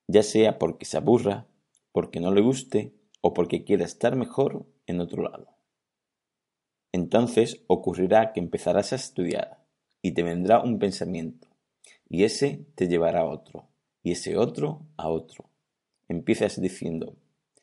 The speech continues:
"Qué bonito es el perro de mi vecina. Sí, esa vecina que vive en el ático. Qué bueno sería vivir en el ático,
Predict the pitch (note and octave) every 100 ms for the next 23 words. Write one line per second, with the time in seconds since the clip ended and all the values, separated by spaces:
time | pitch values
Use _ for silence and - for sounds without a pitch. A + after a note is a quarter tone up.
0 | _ _ - G#3 B2+ B2+ D#3 D3+ - _
1 | - F#2+ F#2+ F#2 F2 F2+ F2+ F2 E2+ E2+
2 | - - - - _ _ _ _ _ _
3 | _ _ _ _ _ - G#2+ G2+ G#2 A2+
4 | A2+ - B2 B2 A#2 G#2 A2 A2+ F#2+ E2
5 | E2 - - - _ _ _ _ _ _
6 | _ - F2+ G#2+ - - G2+ F2+ G#2+ -
7 | - F#2 F2 G2 F#2 E2+ E2+ E2 - E2
8 | - -